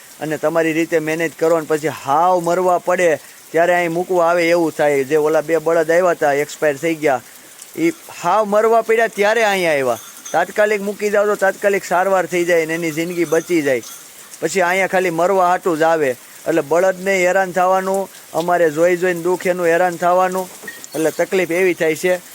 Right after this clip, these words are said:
તો ઈ દુઃખી થાય ઈ પહેલાં અહીંયા ઉગાડી દેજો. ચોમાસું છે, ખોટા બળદ પલ્લે ને હેરાન થાય એવું ન કરતા. જો તમારામાં કંઈક દયા ભાવના હોય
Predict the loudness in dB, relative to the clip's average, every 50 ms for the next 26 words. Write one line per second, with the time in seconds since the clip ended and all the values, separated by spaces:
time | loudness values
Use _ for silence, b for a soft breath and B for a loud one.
0 | B B B -4 0 2 2 2 2 0 0 -2 -4 -4 -2 -2 -2 0 0 0
1 | 0 2 0 0 0 0 2 2 2 0 0 0 -2 -2 -2 -6 -14 -20 -20 -20
2 | -16 -10 -8 -4 0 2 2 2 2 0 0 0 2 0 0 0 -2 -2 0 0
3 | -2 -2 -2 -4 -6 -4 -2 0 0 0 -2 -4 -2 0 -2 -2 0 0 0 0
4 | 0 -2 -4 -6 -4 -4 -2 0 0 0 -2 -2 0 0 0 2 0 0 -2 -2
5 | 0 0 2 0 0 -2 -8 -16 -20 -20 -20 -20 -12 -6 -2 -2 0 0 -2 -2
6 | -2 -2 0 -2 -2 0 0 -2 0 0 -2 -2 -2 -2 -2 -2 -2 -2 -4 -4
7 | -6 -6 -2 -2 0 2 2 0 0 0 0 0 0 0 0 0 2 2 2 0